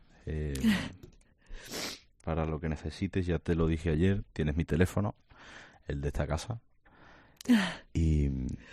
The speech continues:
y el espacio que tú quieras para lo que quieras.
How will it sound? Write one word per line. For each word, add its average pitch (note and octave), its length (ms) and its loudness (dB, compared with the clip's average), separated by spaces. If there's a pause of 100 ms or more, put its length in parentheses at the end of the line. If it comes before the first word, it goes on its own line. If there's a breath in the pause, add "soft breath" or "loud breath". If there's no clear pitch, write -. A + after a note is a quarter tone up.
(140 loud breath)
y E2+ 140 6
el D2+ 100 6
espacio D#2 420 2
que D#2 100 2
tú E2 160 -2
quieras E2+ 340 4
para D#2 300 2
lo C2+ 120 0
que - 120 -8
quieras. - 360 -10